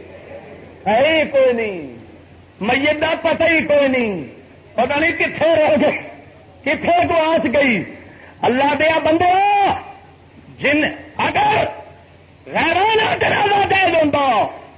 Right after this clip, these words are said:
یہاں دا حضور نے جنہ جنہ دا پڑھایا، یا سامنے ویخ کے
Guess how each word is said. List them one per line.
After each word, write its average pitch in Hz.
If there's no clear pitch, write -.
یہاں 262
دا 269
حضور 262
نے 277
جنہ 269
جنہ 277
دا 294
پڑھایا، 311
یا 214
سامنے 226
ویخ 247
کے 233